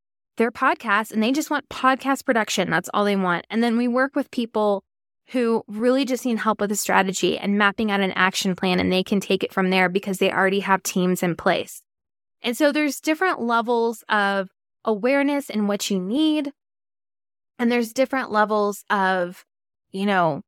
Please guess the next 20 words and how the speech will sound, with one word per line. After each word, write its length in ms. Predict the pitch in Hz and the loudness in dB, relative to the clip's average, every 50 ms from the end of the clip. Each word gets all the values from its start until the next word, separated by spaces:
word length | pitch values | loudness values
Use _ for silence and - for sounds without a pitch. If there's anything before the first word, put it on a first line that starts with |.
| _ - | _ -6
the 120 | 233 240 | -4 -4
business 420 | 202 - 240 240 226 254 247 - - | 2 2 2 2 2 0 -2 -2 -2
evolution, 540 | - 208 196 214 202 202 202 208 - 208 196 | -4 -2 0 0 2 2 0 0 0 0 0
the 100 | 190 196 | 0 0
podcast 520 | - - 208 196 196 196 202 190 190 - | 2 4 4 4 4 2 0 -2 0 0
evolution, 520 | - 190 190 196 185 190 190 185 - 196 180 | -2 -2 0 0 0 0 0 0 -2 -4 -2
and 120 | - 190 | 0 0
the 80 | 190 185 | 0 0
support 420 | - - 202 - - 202 190 185 | -2 -6 -8 -2 2 2 2 4
that 160 | - 175 - | 2 -2 -2
you 100 | - 196 | 0 0
need 180 | 190 190 185 185 | 0 2 2 2
in 100 | 180 175 | 2 0
those 240 | 175 170 175 180 - | 0 -4 -4 -4 2
different 360 | - 185 - - 175 - - | 0 2 2 2 -2 -2 -2
times. 380 | - 196 175 165 170 170 - | -2 0 0 2 0 -2 -4
And 140 | - - 247 | -4 0 0
that's 240 | 269 277 277 - - | 0 0 0 -4 -10
totally 720 | - - - - - 311 320 311 302 302 294 294 277 269 | -14 -14 -10 -4 -2 0 0 0 0 0 0 0 0 0
okay. 640 | - - 247 247 - - 262 262 240 175 170 185 185 | 0 0 -2 -2 -2 -2 -2 0 0 -2 -2 -6 -10